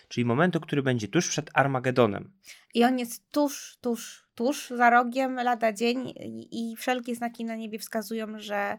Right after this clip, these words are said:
Speaker 2: jak nie masz spakowanego plecaka, to jest po tobie.
Speaker 1: Dokładnie. E, to jest taki moment, w którym już będzie za późno, żeby zostać Świadkiem Jehowy i,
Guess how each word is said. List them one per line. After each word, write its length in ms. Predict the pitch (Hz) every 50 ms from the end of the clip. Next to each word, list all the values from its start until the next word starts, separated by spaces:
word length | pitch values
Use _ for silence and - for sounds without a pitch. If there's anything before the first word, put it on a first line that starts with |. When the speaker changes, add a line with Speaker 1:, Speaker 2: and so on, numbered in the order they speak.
| - _ _ _ _ _ _ _ _
Speaker 2:
jak 140 | - 214 208
nie 160 | 220 226 233
masz 460 | 220 214 208 202 - - - - - - _
spakowanego 640 | - - - 208 202 - 208 220 214 214 196 202 196
plecaka, 420 | 196 196 190 190 208 196 - 196
to 100 | 190 185
jest 140 | 185 - _
po 80 | -
tobie. 260 | - - 127 - 85 - - - - - _ _ -
Speaker 1:
Dokładnie. 580 | - 107 - 104 95 92 98 110 143 190 208 196 196 - - _ _ _ _ _ _
E, 220 | - 113 123 127 123
to 220 | - - 165 180
jest 400 | 196 190 180 165 - - - -
taki 260 | - 170 160 - 156
moment, 400 | 139 139 165 202 220 240 254 240
w 80 | - -
którym 480 | - - - 160 156 151 147 147 143 - _ _ _ _ _ _ -
już 320 | 104 117 147 175 175 143
będzie 360 | 123 131 143 160 156 135 139
za 140 | 131 127 127
późno, 600 | 123 - 139 143 147 135 117 113 131 151 170 160
żeby 300 | 123 127 139 143 139 135
zostać 380 | 127 135 147 147 - - 123 -
Świadkiem 400 | - - 127 - - - 113 110
Jehowy 520 | 110 117 143 147 139 131 135 135 127 - _
i, 380 | - 113 113 113 113 117 117